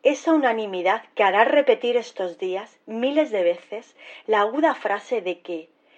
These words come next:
las mujeres votaron como un hombre. Y esto no lo creas, lector.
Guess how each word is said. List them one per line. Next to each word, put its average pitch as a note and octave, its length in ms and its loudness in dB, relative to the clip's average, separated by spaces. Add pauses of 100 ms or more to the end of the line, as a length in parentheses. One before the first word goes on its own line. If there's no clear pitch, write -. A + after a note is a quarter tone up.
(320)
las G#3+ 300 4
mujeres C#4+ 640 4
votaron B3 640 8 (720)
como A#3+ 420 10
un F#4 340 6 (200)
hombre. A#3 440 6 (880)
Y B3+ 120 2
esto D#4 340 2
no A#3+ 140 2
lo A3+ 100 4
creas, A3 380 2
lector. - 360 -10